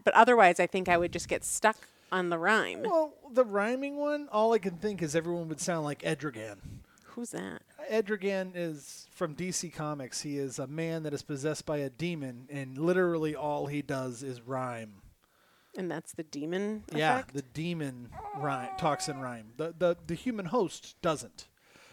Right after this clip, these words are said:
Speaker 2: But when Edragan is around, he talks in rhyme.
Speaker 1: I see. I see.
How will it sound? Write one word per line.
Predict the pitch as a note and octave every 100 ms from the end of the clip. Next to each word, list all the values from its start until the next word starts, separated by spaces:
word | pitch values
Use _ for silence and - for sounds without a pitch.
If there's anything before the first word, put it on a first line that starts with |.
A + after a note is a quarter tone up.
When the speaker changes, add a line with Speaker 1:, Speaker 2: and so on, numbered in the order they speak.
| -
Speaker 2:
But | D3+
when | D3
Edragan | D#3 D#3+ F3+ E3+ F3+ F3+ F#3
is | E3
around, | G3+ E3+ B2 A#2+ C#3 - _ _ _
he | C#3+
talks | C#3+ C3+ A2+ -
in | A#2
rhyme. | G#2+ E2 _ - _
Speaker 1:
I | F#3 F3
see. | - - G3+ C3 F2 G#3+ G#3+
I | F#3+
see. | - - -